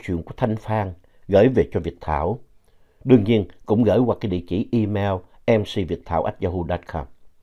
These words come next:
Và nếu các bạn có để ý xem qua kho tàng truyện ma dân gian Việt Nam kỳ thứ sáu trăm mười bốn, trong đó có một câu chuyện của Thanh Phan.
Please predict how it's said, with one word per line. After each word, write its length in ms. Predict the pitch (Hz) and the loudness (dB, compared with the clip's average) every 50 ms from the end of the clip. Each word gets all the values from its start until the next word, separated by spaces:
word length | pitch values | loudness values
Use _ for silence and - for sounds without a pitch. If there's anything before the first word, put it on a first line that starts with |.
| _ _ _ _ _ _ _ _ - - _ - - - - | _ _ _ _ _ _ _ _ -20 -20 _ -20 -18 0 6
Và 180 | 113 110 104 | 8 8 8
nếu 180 | 101 113 151 170 - | 8 6 4 2 2
các 160 | 202 - - | 0 0 2
bạn 220 | 92 85 82 80 - | 2 2 2 0 -2
có 80 | 139 120 | -2 0
để 120 | 95 85 | 0 0
ý 140 | 87 117 131 | 0 0 -2
xem 360 | 131 - 113 110 107 101 95 - | -2 0 0 0 0 0 -2 -2
qua 260 | 110 113 110 104 101 | 2 2 2 2 2
kho 220 | 98 - - 127 | 0 -2 -2 -2
tàng 200 | 127 - 82 78 - - | -2 -2 -4 -6 -6 -6
truyện 160 | 101 98 101 | -6 -2 -2
ma 80 | 101 | -2
dân 240 | 95 98 98 95 92 | -2 -2 -4 -4 0
gian 180 | 104 101 90 78 | 0 0 0 -2
Việt 200 | - - - 98 | -4 -8 -6 -4
Nam 260 | 98 95 92 92 85 - - - - - | -4 -2 -2 -4 -6 -10 -16 -18 -4 0
kỳ 140 | - 98 - | 0 0 0
thứ 140 | - 110 107 | -2 -4 -6
sáu 220 | - - 113 127 | -6 -6 -6 -4
trăm 200 | - 104 82 80 | -4 -6 -6 -4
mười 120 | 85 76 67 | -6 -6 -4
bốn, 240 | 78 87 92 117 - - - - - - - - | -2 -2 -2 -2 -4 -8 -16 -20 -20 -20 -4 6
trong 240 | - 160 131 127 120 | 8 8 8 8 6
đó 200 | 120 127 147 147 - | 4 4 2 2 2
có 80 | - 156 | 0 0
một 140 | 135 - - | 0 -2 -4
câu 160 | - 90 85 - | -4 -6 -6 -4
chuyện 200 | - 78 71 69 - - - - - - - | -6 -8 -8 -8 -10 -16 -20 -20 -20 -8 -4
của 220 | - 82 82 101 101 - | -2 0 0 0 0 -2
Thanh 160 | 98 82 78 | -4 -6 -6
Phan. 280 | - - 90 87 78 | -8 -8 -6 -6 -6